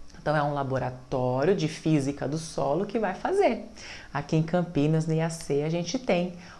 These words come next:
o laboratório da, o laboratório de física do solo que você vai mandar lá pra poder fazer a sua análise do solo. Em cada lugar tem, existem vários outros laboratórios, tá?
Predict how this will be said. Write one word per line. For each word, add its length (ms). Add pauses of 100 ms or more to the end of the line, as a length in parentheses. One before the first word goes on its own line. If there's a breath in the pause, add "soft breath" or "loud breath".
(100)
o 60
laboratório 560
da, 360 (220)
o 40
laboratório 580
de 120
física 460
do 120
solo 320
que 120
você 300
vai 340 (320 loud breath)
mandar 460
lá 400 (340 loud breath)
pra 200
poder 420
fazer 320
a 40
sua 160
análise 300
do 100
solo. 320
Em 40
cada 320
lugar 400
tem, 100
existem 440
vários 420
outros 240
laboratórios, 840
tá? 300